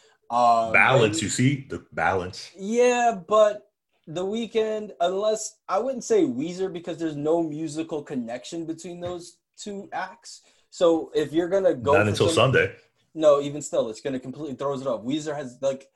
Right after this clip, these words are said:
Speaker 1: you're gonna go from The Weeknd, who's more hip hop, R and B, to Weezer, who's alternative rock. Like, come on, man, that's, that doesn't even make much. That, that seems, that's gonna throw it off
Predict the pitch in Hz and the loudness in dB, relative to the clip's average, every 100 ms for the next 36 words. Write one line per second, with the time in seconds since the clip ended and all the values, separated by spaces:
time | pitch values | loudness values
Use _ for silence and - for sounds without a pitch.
0 | _ _ 143 156 180 170 180 180 151 139 | _ _ -4 0 0 2 0 0 -2 -2
1 | 170 170 165 156 139 143 143 143 151 151 | -2 -4 -6 -6 -6 -4 -4 -2 -6 -6
2 | 160 139 127 131 139 139 127 131 123 120 | -6 -6 -4 -2 0 0 0 2 2 0
3 | _ - 143 123 143 156 127 123 135 123 | _ -6 0 4 4 6 4 4 2 2
4 | 107 117 131 165 175 202 208 160 151 - | 2 4 4 6 8 8 6 2 0 -2
5 | 127 - 87 87 101 135 - 185 175 196 | -8 -8 -12 -12 -6 -8 -4 -6 -4 -6
6 | 196 190 185 185 175 180 180 180 - 185 | -2 -2 -2 -6 -8 -6 -6 -6 -10 -2
7 | 190 196 190 - 220 208 156 185 208 240 | 0 4 4 4 0 0 4 4 8 8
8 | 202 190 196 196 185 185 190 | 6 8 8 10 10 8 6